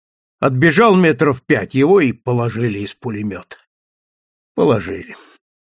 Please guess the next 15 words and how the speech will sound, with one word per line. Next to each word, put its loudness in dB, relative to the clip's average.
А -2
сосед -2
наш, -4
он 2
тоже 4
выбежал 0
из 0
огня 0
и 2
на -2
меня 2
упал. 0
Сел, 2
горит, 2
как 0